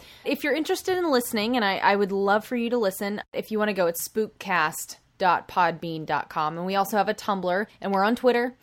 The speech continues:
So if you're interested in our Facebook page, we, we try to post some really fun stuff. So, uh, if you like horror and you wanna keep it going throughout the year, and Boys and Ghouls only comes out once a month, and you love us that much, you can head on over to Spookcast and get your fill maybe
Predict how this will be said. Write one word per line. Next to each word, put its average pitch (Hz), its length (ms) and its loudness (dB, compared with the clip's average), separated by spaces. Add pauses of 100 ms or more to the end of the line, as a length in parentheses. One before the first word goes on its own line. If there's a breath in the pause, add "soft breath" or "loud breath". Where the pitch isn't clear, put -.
(360 loud breath)
So 196 440 6
if - 160 -10
you're 180 100 -2
interested 196 420 -2
in 180 120 -2
our 190 160 6
Facebook 220 400 0
page, 190 360 0
we, 185 140 -2
we 190 160 -2
try 190 180 0
to 180 120 0
post - 440 -4
some 196 120 -4
really 185 180 -2
fun 185 280 -2
stuff. 180 380 0
So, 175 340 0
uh, 170 160 0
if 175 140 -6
you 214 60 -2
like 240 240 4
horror 208 540 2
and 185 100 -4
you 185 80 -6
wanna 180 140 -4
keep 185 160 -12
it 185 60 -6
going 185 180 -2
throughout 180 240 -4
the 190 80 -10
year, 180 280 0 (280 loud breath)
and 196 180 -2
Boys 202 220 4
and 208 100 0
Ghouls 214 180 2
only 233 200 2
comes 247 200 0
out 220 120 4
once 226 200 0
a 226 40 2
month, 247 240 2
and 233 120 2
you 220 80 2
love 233 260 6
us 220 140 4 (140)
that 294 300 2
much, 294 500 -2 (460 loud breath)
you 202 160 -4
can 202 160 -2
head 214 220 6
on 214 140 6
over 202 300 2
to - 160 -8
Spookcast 175 680 -2
and 175 120 -8
get 165 180 -2
your 180 120 -6
fill 165 460 0
maybe 190 540 -4